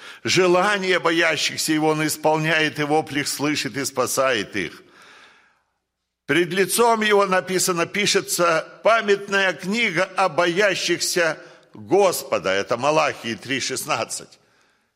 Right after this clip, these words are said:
Памятная книга пишется у Бога о боящихся Его. Помните, и у царей писалось, о Мардахее было записано в памятной книге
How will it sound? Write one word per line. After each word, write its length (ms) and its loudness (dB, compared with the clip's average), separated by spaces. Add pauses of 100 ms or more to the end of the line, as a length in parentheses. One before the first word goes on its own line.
(480)
Памятная 720 0
книга 560 -4
пишется 680 -2
у 140 -2
Бога 400 0
о 40 -2
боящихся 760 -4
Его. 360 -6 (960)
Помните, 600 -2 (560)
и 80 -2
у 80 -2
царей 360 0
писалось, 580 -2
о 40 -4
Мардахее 640 -2
было 280 -2
записано 600 -6
в 40 -10
памятной 500 -4
книге 480 -12